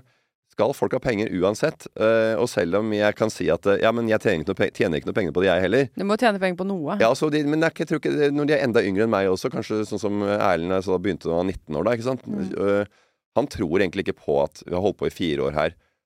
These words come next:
Speaker 1: at ikke jeg tjener, <laughs> at ikke denne kanalen her tjener noe penger. Altså, det er vanskelig å forstå det at, eh, det er et,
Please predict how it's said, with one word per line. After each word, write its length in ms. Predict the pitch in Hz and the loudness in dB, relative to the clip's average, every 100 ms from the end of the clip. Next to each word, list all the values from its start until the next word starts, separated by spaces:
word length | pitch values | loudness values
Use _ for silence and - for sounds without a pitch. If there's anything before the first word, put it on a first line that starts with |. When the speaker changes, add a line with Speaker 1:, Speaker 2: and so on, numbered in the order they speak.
| _ _ | _ _
Speaker 1:
at 280 | 101 - - _ _ - | -4 -4 -20 _ _ -6
ikke 220 | - 92 | -4 0
jeg 140 | 82 82 | 2 2
tjener, 320 | - 85 - - _ | 0 0 -4 -14 _
<laughs> 220 | _ _ | _ _
at 80 | - 127 | -2 -2
ikke 180 | - 90 | -2 0
denne 320 | 92 78 87 _ _ | 2 0 -4 _ _
kanalen 540 | 107 92 78 67 85 85 | -2 0 2 2 0 0
her 240 | 73 87 - | -2 -2 -4
tjener 200 | 110 82 | -2 0
noe 40 | 80 | 0
penger. 260 | 101 87 117 | 0 0 0
Altså, 260 | 101 107 104 _ _ | 0 0 -2 _ _
det 60 | 107 | 2
er 20 | |
vanskelig 320 | 120 98 - | 2 0 -4
å 60 | 82 | -4
forstå 440 | 92 - 76 80 85 | -4 -4 0 2 2
det 60 | 76 | 0
at, 160 | - | 0
eh, 120 | 82 85 _ _ _ _ | -2 -2 _ _ _ _
det 80 | 92 | 0
er 220 | 80 69 85 | 2 0 -2
et, 180 | - | -6